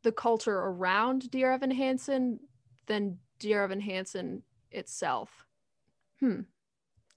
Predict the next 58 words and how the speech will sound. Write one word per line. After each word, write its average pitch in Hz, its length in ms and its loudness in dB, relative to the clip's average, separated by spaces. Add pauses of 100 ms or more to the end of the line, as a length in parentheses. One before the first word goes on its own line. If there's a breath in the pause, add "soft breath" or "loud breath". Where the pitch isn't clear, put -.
(220 soft breath)
Well, 302 140 4
Pasek 359 320 6
and 339 140 2
Paul, 233 500 6 (640)
if 254 200 2
you 254 80 4
don't 247 140 10
know 233 80 4
this 214 180 0
kind 220 200 0
of 208 80 0
story 214 280 2
behind 202 640 0 (240)
why 233 340 8
they 208 140 6
decided 202 400 0
to 214 100 -4
write 208 140 4
it 196 60 -2
in 190 100 -2
the 190 60 -4
first 359 320 0
place, 202 300 2
it's - 100 -20
because 220 280 0
when 214 140 4
they 240 140 8
were 226 160 8
in 196 80 2
high 196 240 4
school, 190 480 0 (240)
or 311 120 8
no, 320 240 10
I - 100 6
think 339 200 4
one 277 240 8
of 220 100 4
them, 196 400 -2
'cause 220 120 -6
they 240 100 6
were 254 80 4
not 247 160 6
in 233 80 0
high 220 100 2
school 202 180 -2
together, 185 300 0
one 233 200 6
of 294 60 6
them 294 140 4
in 262 80 4
high 202 180 2
school 190 500 0
was 220 200 6
in 247 100 6
a 240 40 8
high 208 160 6
school 190 440 4
where 196 600 2